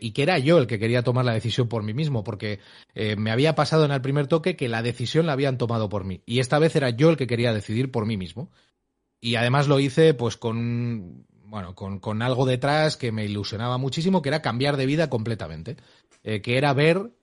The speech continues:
eh, todo lo que, todo de lo que yo había hablado, verlo desde el otro lado. Y bueno, pues, eh,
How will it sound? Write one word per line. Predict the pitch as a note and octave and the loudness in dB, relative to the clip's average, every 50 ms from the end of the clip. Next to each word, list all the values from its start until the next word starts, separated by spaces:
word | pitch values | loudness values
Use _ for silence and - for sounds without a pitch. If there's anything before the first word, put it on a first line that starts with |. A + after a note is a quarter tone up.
| _ _ | _ _
eh, | A2 A2 G#2+ G#2+ G#2 G2+ _ - | -10 -8 -6 -6 -8 -8 _ 2
todo | D#3+ D#3+ E3 F3 | 2 4 6 6
lo | E3 D#3 C#3+ B2 | 6 6 4 4
que, | C#3 B2+ B2+ B2 A#2+ A#2 - - - _ _ _ | 2 0 2 0 -2 -6 -8 -16 -20 _ _ _
todo | - G3 G3+ G#3 F#3+ | 4 4 6 6 6
de | E3+ D3+ | 6 4
lo | D3 C3 A#2 | 4 2 2
que | C#3 B2+ | 0 2
yo | C3 E3 F3+ | 4 4 4
había | F3+ F3 E3 D3+ | 4 4 4 4
hablado, | C#3+ D3 D#3+ F3 F3+ G3 F3+ | 4 4 2 4 4 2 2
verlo | C#3 D3 D3+ E3+ F3+ E3 | 2 2 2 2 4 2
desde | C#3+ B2+ A#2 A2+ | 2 0 -2 -4
el | G#2+ | -6
otro | G#2 - F#2 | -6 -8 -10
lado. | F2 D#2 C2+ C#2 - _ _ _ _ _ _ _ _ _ _ _ _ - | -12 -12 -14 -16 -20 _ _ _ _ _ _ _ _ _ _ _ _ -10
Y | G#2+ A2 A2+ A2+ A2 G#2+ | -6 -4 -4 -2 -2 -4
bueno, | G#2 G2 G#2+ G2+ F#2 G2 G#2+ | -6 -6 -6 -8 -8 -10 -12
pues, | - G2 F2 - - - | -12 -12 -12 -10 -8 -8
eh, | G2 F#2+ F#2 F2+ F2+ F2 F2 F2 | -6 -4 -4 -4 -4 -4 -6 -6